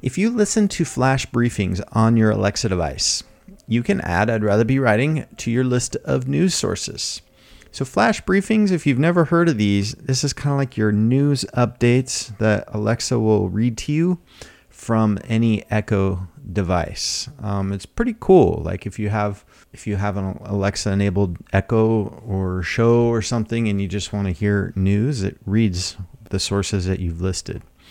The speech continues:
Uh, so if you wanna add, I mean, I know it's kind of conceited to think that you would want to listen to my posts on your flash briefing skills, but if you do want to add I'd Rather Be Writing, first you would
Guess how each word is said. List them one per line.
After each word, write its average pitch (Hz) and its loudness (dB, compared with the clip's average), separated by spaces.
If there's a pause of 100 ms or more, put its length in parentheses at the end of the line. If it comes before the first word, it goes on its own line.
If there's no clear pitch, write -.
(540)
Uh, 101 0
so 120 0
if 113 0
you 151 2
wanna 190 2
add, 123 2 (320)
I 110 0
mean, 104 2 (380)
I 104 -2
know 101 0
it's 90 -6
kind 95 -4
of 90 -4
conceited 92 -4
to 90 -4
think 92 -6
that 95 -4
you 92 -4
would 90 -4
want 92 -4
to 98 -6
listen 98 -2
to 123 -4
my 123 0
posts 127 2
on 101 -2
your 98 2
flash 101 0
briefing 104 -2
skills, 107 2
but 107 2
if 131 2
you 165 -2
do 135 2 (680)
want 107 0
to 104 0
add 98 0
I'd 98 -2
Rather 92 4
Be 90 0
Writing, 90 0
first 123 -2
you 104 -2
would 98 -6